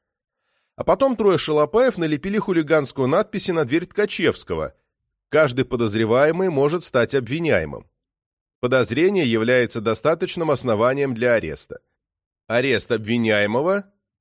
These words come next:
является достаточным и исчерпывающим доказательством его вины».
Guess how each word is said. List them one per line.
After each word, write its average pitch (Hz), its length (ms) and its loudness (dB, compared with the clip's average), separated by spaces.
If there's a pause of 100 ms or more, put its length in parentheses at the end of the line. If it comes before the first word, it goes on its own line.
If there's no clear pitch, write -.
является 165 540 0
достаточным 170 800 -2
и 185 220 -6
исчерпывающим 107 920 -2
доказательством 165 920 -2
его 101 280 0
вины». 85 380 -6